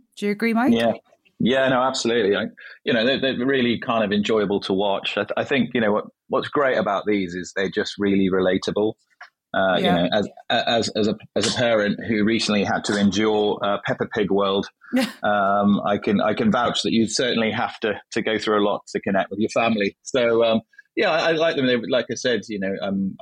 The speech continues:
Speaker 2: I, I quite, I, for me, if I was to choose one, probably I like the violin one just 'cause it was really difficult to watch, and that's the whole point of it. And, you know, the sound design was really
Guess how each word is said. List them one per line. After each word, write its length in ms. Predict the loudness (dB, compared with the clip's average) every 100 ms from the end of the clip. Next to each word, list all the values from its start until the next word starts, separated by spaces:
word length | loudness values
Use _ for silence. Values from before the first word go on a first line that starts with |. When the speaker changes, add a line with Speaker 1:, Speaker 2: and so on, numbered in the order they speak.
| -6
Speaker 2:
I, 140 | -6 -4
I 100 | -4
quite, 260 | -2 0 0 -2
I, 60 | -10 _ _
for 120 | -2
me, 160 | 2 2
if 100 | 0
I 40 |
was 120 | -2
to 80 | -2
choose 380 | -6 -2 0 0
one, 320 | 2 2 0 -4 -8 -2
probably 960 | 0 0 0 2 2 0 0 2 2
I 60 | 2
like 260 | 2 0 -4 _ -4
the 80 | -2
violin 460 | 0 2 2 2
one 240 | 2 2 0
just 220 | -2 -4
'cause 140 | -4 -2
it 80 | -2
was 160 | 0
really 280 | 0 2 2
difficult 480 | 0 -4 -2 -2 -2 _
to 100 | -2
watch, 320 | 0 -2 -4 -4
and 260 | -2 -4 -6 _ -8
that's 240 | -4 -4 -2
the 100 | -2
whole 160 | -2 0
point 260 | 0 0
of 80 | 0
it. 220 | -2 -2 -8 -20 -20 _ _ -4
And, 200 | 0 2
you 120 | 2
know, 100 | 2
the 100 | 0
sound 320 | 0 0 2
design 360 | 2 2 2 2
was 220 | 2 0
really 440 | 2 2 4 2